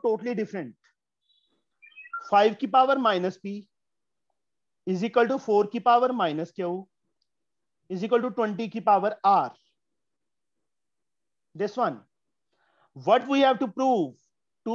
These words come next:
prove बच्चे हमने क्या करना है? वन upon P plus one upon Q plus one upon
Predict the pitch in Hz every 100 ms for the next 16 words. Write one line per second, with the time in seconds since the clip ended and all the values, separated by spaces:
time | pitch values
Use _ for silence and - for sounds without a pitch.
0 | 240 254 254 240 - 247 240 247 - 220
1 | 220 208 175 143 113 120 _ _ _ _
2 | _ _ _ _ _ _ - 135 160 196
3 | 214 240 262 - 185 151 165 - _ _
4 | _ _ _ _ 190 214 233 160 170 196
5 | 226 240 240 196 151 147 220 _ _ _
6 | _ _ _ 190 233 - 208 196 196 202